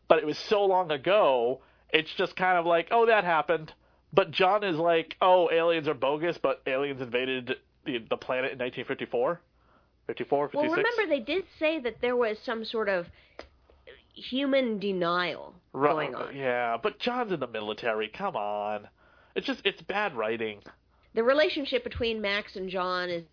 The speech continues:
Speaker 2: is very stressed. You know, they're solar opposites from one another, and,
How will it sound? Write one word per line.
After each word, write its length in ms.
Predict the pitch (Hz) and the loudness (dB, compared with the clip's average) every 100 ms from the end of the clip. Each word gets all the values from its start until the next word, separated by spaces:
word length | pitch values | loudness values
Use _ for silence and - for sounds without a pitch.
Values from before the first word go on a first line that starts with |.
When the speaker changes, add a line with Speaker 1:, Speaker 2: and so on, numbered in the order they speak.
| _ _ | _ _
Speaker 2:
is 80 | 170 | -6
very 320 | 180 180 175 | -2 0 -2
stressed. 680 | - - 139 143 143 - - - _ _ _ | -6 -8 -6 -6 -10 -16 -20 -20 _ _ _
You 120 | - 165 | -6 -4
know, 100 | 156 | -2
they're 380 | 156 196 185 - _ _ _ - - - | 2 2 2 -4 _ _ _ -20 -20 -14
solar 360 | - 240 233 - | 2 4 4 2
opposites 520 | 180 190 185 175 - | -2 -4 -6 -8 -6
from 180 | 190 185 | -6 -2
one 160 | 180 | -2
another, 600 | 185 170 170 170 165 165 170 _ _ _ _ _ _ | -2 -4 -4 -2 -2 -4 -8 _ _ _ _ _ _
and, 600 | - 180 170 160 160 156 | -8 -4 -2 -4 -4 -8